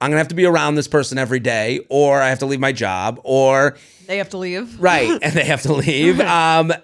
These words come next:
Speaker 1: so I actually wrote this down. They said, "How should I, how, uh, how do I initiate a romantic connection, uh, with my coworker who I've been friends with for years?" First of all,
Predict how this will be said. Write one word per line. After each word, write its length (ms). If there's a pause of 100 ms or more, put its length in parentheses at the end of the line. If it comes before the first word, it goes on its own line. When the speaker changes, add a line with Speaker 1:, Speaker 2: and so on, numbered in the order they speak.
Speaker 1:
so 300
I 180
actually 420
wrote 280
this 160
down. 420 (920)
They 180
said, 240
"How 220
should 200
I, 280
how, 280
uh, 840 (140)
how 180
do 120
I 80
initiate 420
a 20
romantic 460
connection, 560 (440)
uh, 160
with 240
my 160
coworker 520
who 60
I've 100
been 120
friends 320
with 140
for 140
years?" 200
First 360
of 80
all, 260